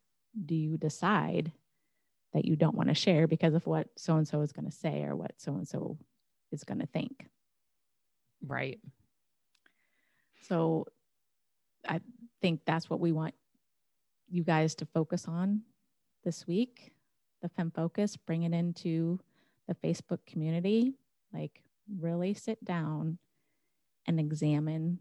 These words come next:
Speaker 1: the people that maybe need to go bye-bye.
Speaker 2: <laughs>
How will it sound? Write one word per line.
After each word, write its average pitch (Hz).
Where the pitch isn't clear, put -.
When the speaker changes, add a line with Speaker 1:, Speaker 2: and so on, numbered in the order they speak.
Speaker 1:
the 190
people -
that 165
maybe 160
need 156
to 151
go 147
bye-bye. 156
Speaker 2:
<laughs> -